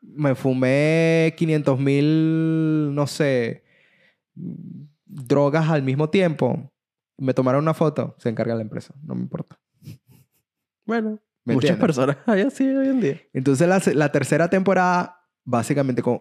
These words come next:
Speaker 1: los acontecimientos de la segunda, se creó en el Estado
Speaker 2: Ujú.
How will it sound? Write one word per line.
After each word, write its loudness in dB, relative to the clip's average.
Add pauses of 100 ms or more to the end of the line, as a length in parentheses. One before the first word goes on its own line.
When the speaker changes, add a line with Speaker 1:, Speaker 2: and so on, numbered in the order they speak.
Speaker 1:
los 0
acontecimientos -2
de 2
la 0
segunda, -2 (720)
se -2
creó 2
en 0
el 2
Estado -2
Speaker 2:
Ujú. -10